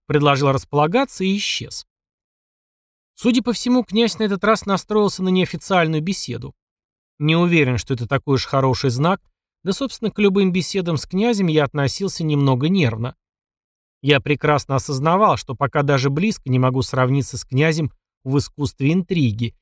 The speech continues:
и это не учитывая тот факт, что князь при необходимости может просто приказать.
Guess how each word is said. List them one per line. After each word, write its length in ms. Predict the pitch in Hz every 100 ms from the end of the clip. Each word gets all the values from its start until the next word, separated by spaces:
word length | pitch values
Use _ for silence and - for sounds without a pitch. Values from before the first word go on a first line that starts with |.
| _ -
и 100 | 254
это 180 | 269 240
не 140 | 226
учитывая 480 | 220 - 214 170 160
тот 200 | 165 135
факт, 300 | - 254 -
что 180 | - 147
князь 320 | 139 208 -
при 140 | 165
необходимости 760 | 143 131 - 139 175 226 - 135
может 280 | 131 117 -
просто 320 | 135 135 120
приказать. 560 | 127 120 143 113 107